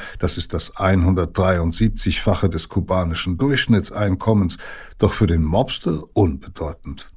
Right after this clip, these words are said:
angesichts der Beträge, die das Geschäft mit dem Glück in Havanna Tag für Tag abwerfen wird. Mitte neunzehnhundertzweiundfünfzig quartiert er sich im feinen Hotel Nacional ein.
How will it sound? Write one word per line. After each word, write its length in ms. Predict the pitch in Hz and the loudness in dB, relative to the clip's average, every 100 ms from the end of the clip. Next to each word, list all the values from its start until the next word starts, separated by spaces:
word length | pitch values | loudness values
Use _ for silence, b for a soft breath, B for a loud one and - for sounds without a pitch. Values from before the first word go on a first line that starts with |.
| - - | -16 -4
angesichts 800 | 101 73 80 80 76 73 - - | -4 -4 -6 -6 -8 -10 -12 -2
der 180 | 95 | 0
Beträge, 600 | 76 82 - 87 87 85 78 | 0 -4 -6 -4 -2 0 0
die 160 | 82 | -2
das 220 | 80 82 | -4 -4
Geschäft 440 | - 90 104 98 - | -2 2 2 2 2
mit 160 | 90 | 2
dem 120 | 87 80 | 2 2
Glück 280 | 87 101 | 4 2
in 160 | 92 82 | 2 0
Havanna 400 | 82 90 92 85 | 2 2 2 2
Tag 340 | 82 104 87 - | 0 0 0 -6
für 180 | 90 | -8
Tag 480 | - 113 87 - - | -2 -2 -2 -6 -4
abwerfen 580 | 101 - 101 90 - 110 | -4 -2 -6 -6 -6 -4
wird. 300 | 104 98 - B B B B B B B B B B | -4 -4 -8 B B B B B B B B B B
Mitte 340 | 139 139 151 151 | 2 4 0 2
neunzehnhundertzweiundfünfzig 1200 | 143 139 127 117 110 - 123 113 - 143 - - | 0 0 0 0 0 0 0 0 0 -2 -4 -6
quartiert 460 | - 131 - 131 | -2 0 2 2
er 80 | 113 | 2
sich 240 | 92 104 104 | -2 -2 -2
im 100 | 92 | -2
feinen 460 | 107 92 95 87 | 2 4 4 2
Hotel 360 | 107 104 - 73 | 0 -2 -2 -6
Nacional 720 | 71 78 - 85 80 71 67 | -6 -8 -4 -2 -2 -4 -10
ein. 220 | - 80 | -12 -12